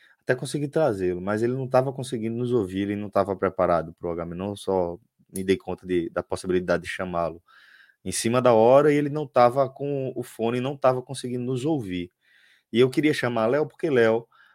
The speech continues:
é um policial civil, é, no estado do Ceará,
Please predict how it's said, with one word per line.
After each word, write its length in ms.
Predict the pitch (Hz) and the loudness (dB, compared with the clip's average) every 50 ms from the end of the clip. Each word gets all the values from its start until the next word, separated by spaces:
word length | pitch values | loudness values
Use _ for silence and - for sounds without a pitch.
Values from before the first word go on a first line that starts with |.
| _ _ | _ _
é 60 | 113 | -6
um 140 | 113 117 113 | -6 -6 -4
policial 400 | - 117 113 107 - - 110 110 | -4 -4 -4 -2 -2 -2 -2 -2
civil, 520 | - - 156 117 101 101 101 98 98 98 _ _ _ _ _ _ _ _ _ _ _ | -2 -6 -8 -8 -4 -4 -4 -4 -4 -8 _ _ _ _ _ _ _ _ _ _ _
é, 600 | - 98 95 92 92 92 90 90 87 85 87 - - | -6 -4 -2 0 0 2 2 0 0 -2 -4 -8 -12
no 720 | - 98 98 98 98 95 95 92 92 90 90 87 90 - - - - - _ - - | -12 -8 -4 -2 0 0 2 2 0 -2 -2 -4 -6 -8 -10 -16 -20 -20 _ -20 -18
estado 340 | - - - 110 101 95 | -18 -4 0 0 0 0
do 40 | 98 | 0
Ceará, 560 | - - - 120 110 101 92 90 92 95 104 | -6 -4 0 2 2 2 2 2 0 -2 -4